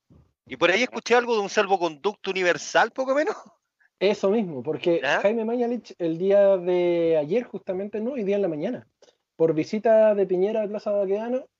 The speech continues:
Speaker 2: eh, Mañalich dijo que tiene un salvoconducto amplio para las, para los ejercicios de sus facultades.
Speaker 1: Ya, ya.
Speaker 2: Por lo tanto, le hizo el queque, le cargó la bip.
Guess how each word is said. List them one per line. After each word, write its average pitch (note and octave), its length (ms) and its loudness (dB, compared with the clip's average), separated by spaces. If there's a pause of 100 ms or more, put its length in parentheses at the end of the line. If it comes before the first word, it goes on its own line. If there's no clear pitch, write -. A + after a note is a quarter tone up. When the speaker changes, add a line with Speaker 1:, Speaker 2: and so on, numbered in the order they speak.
(100)
Speaker 2:
eh, D3 400 -2
Mañalich D3+ 840 0
dijo D#3+ 340 -2
que E3 220 2
tiene E3 260 0
un E3 100 -2
salvoconducto D#3+ 840 -2
amplio A#3 560 -2
para F3+ 180 2
las, E3+ 320 -4
para E3 180 2
los D3 380 -2
ejercicios D#3 640 -6
de F#3 100 2
sus F#3 160 -4
facultades. D#3 600 -6 (800)
Speaker 1:
Ya, E2+ 580 -20 (840)
ya. - 280 -20
Speaker 2:
Por D3 140 4
lo E3 180 4
tanto, G#3 480 0 (680)
le A3 160 4
hizo D#3 140 0
el B2 120 -4
queque, C#3 300 -6
le C3 100 0
cargó B2 240 -2
la B2+ 100 -2
bip. B2+ 260 -4